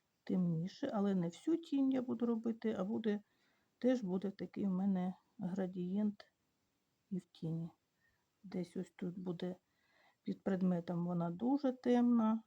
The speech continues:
а далі буде світліше. Так, е, принцип ви, е, м, маю таку надію, ви... Зрозуміли, як в-,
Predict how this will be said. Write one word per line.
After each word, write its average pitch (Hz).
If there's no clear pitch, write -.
а 175
далі 208
буде 202
світліше. -
Так, 170
е, 196
принцип 226
ви, 196
е, 208
м, 185
маю 180
таку 185
надію, 175
ви... 175
Зрозуміли, 185
як 269
в-, 247